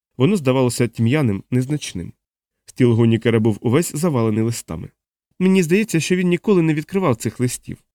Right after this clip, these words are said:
промовила міс Фауст. «Хто хотів одержати відповідь, мусив дзвонити йому по телефону або з'являтися особисто». А ще на столі стояла фотографія в рамочці. Я побачив її зі зворотного боку і спробував відгадати, що на ній зображено.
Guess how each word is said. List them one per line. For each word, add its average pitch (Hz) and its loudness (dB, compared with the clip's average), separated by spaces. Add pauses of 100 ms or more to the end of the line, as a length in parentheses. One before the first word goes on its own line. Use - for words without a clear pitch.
(280)
промовила 117 4
міс 117 0
Фауст. 98 -8 (500)
«Хто - -2
хотів 165 0
одержати 151 2
відповідь, 110 -2 (260)
мусив 170 0 (120)
дзвонити 143 0
йому 139 2
по 131 -6
телефону 139 -2 (300)
або 185 2
з'являтися 143 0
особисто». 113 -6 (480)
А 113 0
ще 117 -2
на 110 2
столі 117 -2
стояла 127 -2
фотографія 127 -2
в 127 -2
рамочці. 92 -6 (800)
Я 120 4
побачив 120 2
її 117 4
зі 120 2
зворотного 113 0
боку 110 -4 (380)
і 131 2
спробував 117 2
відгадати, 120 0 (160)
що - 0
на 143 4
ній 123 4
зображено. 104 -6